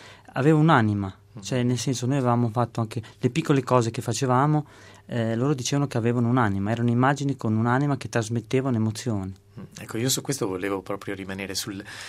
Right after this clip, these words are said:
Speaker 2: discorso del linguaggio delle immagini, cioè la forma più pura poi di cinema. Tra l'altro questa è stata anche una cosa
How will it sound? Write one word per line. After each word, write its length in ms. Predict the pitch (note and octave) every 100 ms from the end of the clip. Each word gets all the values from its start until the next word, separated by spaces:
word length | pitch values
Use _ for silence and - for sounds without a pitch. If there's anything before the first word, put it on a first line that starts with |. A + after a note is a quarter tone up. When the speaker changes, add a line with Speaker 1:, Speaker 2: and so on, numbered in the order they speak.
| -
Speaker 2:
discorso 380 | - G#2+ C3+ -
del 140 | A2 G2
linguaggio 400 | G2+ G#2 G#2 G2+
delle 240 | F#2 F#2
immagini, 580 | F#2 F#2 F2 F2 F2+ F#2
cioè 160 | A#2
la 60 | F#2
forma 280 | - G#2 G2
più 140 | - -
pura 260 | B2 A2
poi 160 | F2+ F#2+
di 120 | F2
cinema. 400 | - F#2 F2+ F2+
Tra 120 | F2+
l'altro 200 | G#2 G#2+
questa 200 | G2+ G2
è 20 |
stata 220 | F#2+ G2 F#2
anche 180 | F#2+
una 120 | F#2+ F2+
cosa 260 | G2 F#2